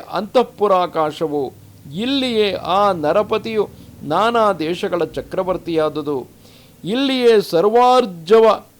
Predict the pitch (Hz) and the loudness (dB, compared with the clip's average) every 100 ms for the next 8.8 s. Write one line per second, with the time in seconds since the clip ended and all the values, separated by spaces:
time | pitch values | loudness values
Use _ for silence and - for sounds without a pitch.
0 | _ - 175 220 254 254 220 175 226 220 | _ 0 2 4 4 4 2 2 4 4
1 | 202 214 226 196 151 202 202 185 180 - | 4 2 0 -2 4 4 4 2 -2 -6
2 | _ 147 175 175 170 170 147 - _ _ | _ -8 -4 -2 -2 -2 -4 -6 _ _
3 | _ _ _ _ _ _ _ _ - 175 | _ _ _ _ _ _ _ _ -14 -8
4 | 220 247 165 143 151 208 202 180 160 - | -6 -6 -2 -2 0 0 0 -2 -4 -4
5 | 139 156 208 220 202 185 180 165 156 143 | -2 0 0 0 0 0 -2 -2 -2 -4
6 | 117 107 139 147 143 - _ _ _ _ | -8 -6 -4 -2 -4 -8 _ _ _ _
7 | _ _ - - 180 254 247 160 143 147 | _ _ -8 2 4 6 4 2 0 -2
8 | 151 165 226 233 226 196 190 | 0 2 2 2 2 2 2